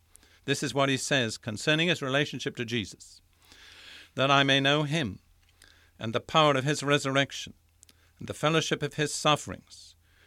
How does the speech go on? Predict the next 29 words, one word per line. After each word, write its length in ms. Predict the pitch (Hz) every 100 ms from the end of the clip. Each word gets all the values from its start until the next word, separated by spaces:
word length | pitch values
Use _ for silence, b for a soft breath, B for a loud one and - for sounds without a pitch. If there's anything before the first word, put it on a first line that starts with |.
| b
being 220 | 123 147 143
conformed 520 | 143 135 151 151 143
to 80 | 127
his 200 | 143 123
death, 480 | - 127 90 - - _ _ b b b b
in 140 | 117 123
order 260 | 165 165
that 160 | 143 131
I 120 | 139
may 160 | 143 139
attain 400 | - 156 135 127
to 100 | 117
the 100 | 117
resurrection 640 | 135 131 135 156 - 113
from 260 | - 143 139
the 100 | 113
dead. 240 | 104 - _ - _ _ B B B B B -
Not 200 | 175 180
that 120 | 160
I 80 | 151
have 120 | 135
already 360 | 127 123 147 127
obtained 520 | 113 - 175 170 101
it 300 | 117 - - _ _
or 180 | 123 127
have 180 | 135 127
already 360 | 127 131 151
become 460 | 120 117 - 175 180
perfect, 640 | - 107 - - - -